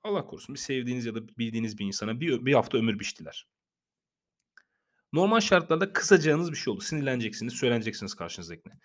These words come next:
O insanın bir hafta ömrü kaldığını bilseniz sizce söylenir misiniz? Ben söylenmem gibi geliyor. Tutarım kendimi gibi hissediyorum.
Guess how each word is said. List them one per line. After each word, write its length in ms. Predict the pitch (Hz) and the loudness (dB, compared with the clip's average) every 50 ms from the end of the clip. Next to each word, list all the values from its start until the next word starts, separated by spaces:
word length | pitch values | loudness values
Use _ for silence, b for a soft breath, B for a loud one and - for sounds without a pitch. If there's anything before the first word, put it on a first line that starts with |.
| B B B B B B B B B | B B B B B B B B B
O 120 | 170 196 | 4 4
insanın 300 | 202 202 202 196 175 156 | 4 4 4 2 2 4
bir 60 | 160 | 4
hafta 240 | 165 160 151 - 151 | 4 2 2 2 0
ömrü 180 | 139 143 147 - | 0 0 0 0
kaldığını 360 | - 127 120 127 131 135 117 | 0 0 2 2 0 -2 -2
bilseniz 420 | 117 110 - - 117 107 104 107 | -4 -4 -4 -2 -2 -2 -2 0
sizce 240 | - 120 120 127 143 | 0 0 0 0 0
söylenir 380 | - - 123 113 107 101 98 87 | 2 4 4 4 4 4 2 0
misiniz? 500 | 80 - - - - - - - - _ _ _ _ _ _ _ _ _ _ _ _ _ _ _ _ _ _ _ _ _ _ _ _ _ _ _ _ _ _ - | -4 -8 -14 -14 -16 -16 -18 -18 -18 _ _ _ _ _ _ _ _ _ _ _ _ _ _ _ _ _ _ _ _ _ _ _ _ _ _ _ _ _ _ 2
Ben 120 | 160 180 170 | 4 4 6
söylenmem 600 | - - 147 139 135 131 131 131 127 120 107 90 | 6 6 6 6 6 4 2 2 0 0 -2 -4
gibi 180 | - - - - | -6 -10 -16 -16
geliyor. 300 | - 82 - - - _ _ _ _ _ _ _ _ _ _ _ - - | -18 -18 -20 -20 -20 _ _ _ _ _ _ _ _ _ _ _ -20 -6
Tutarım 300 | - - 175 135 113 95 | 0 2 4 4 4 2
kendimi 320 | - 95 87 85 82 82 | 0 -2 -4 -4 -6 -10
gibi 200 | 82 80 80 82 | -12 -14 -16 -16
hissediyorum. 460 | - - - - - 80 80 78 - | -14 -10 -8 -8 -8 -8 -10 -16 -18